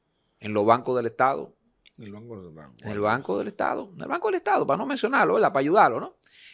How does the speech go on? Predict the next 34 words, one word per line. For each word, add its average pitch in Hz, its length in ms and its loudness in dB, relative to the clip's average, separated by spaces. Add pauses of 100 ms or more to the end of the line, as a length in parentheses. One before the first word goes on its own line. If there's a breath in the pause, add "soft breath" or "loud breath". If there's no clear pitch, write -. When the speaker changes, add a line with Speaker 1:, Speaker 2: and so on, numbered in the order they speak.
(100)
Speaker 1:
En 143 160 4
el 156 100 6
Banco 156 260 6
del 175 100 6
Estado. 175 500 0 (120)
Tienen 175 420 -2
miles 262 400 6
de 196 100 2
millones 185 480 4
de 175 120 0
pesos 165 380 2
ahí 131 140 0
guardados. 101 840 0 (800)
Se 120 200 2
lo 123 120 6
han 147 80 2
dicho 135 460 -4
de 117 180 0
toda 160 280 2
manera 156 380 0
y 131 60 2
gente 147 220 -4
de 127 120 2
todos 131 180 2
los 131 120 2
colores. 85 400 -6 (140)
Y 107 80 -8
usted 98 160 -4
no 98 80 -4
ha 95 40 -6
podido 101 200 2
desmentirlo. 107 500 -6 (840 soft breath)
Entonces, 165 760 4 (360)
eh, 120 520 4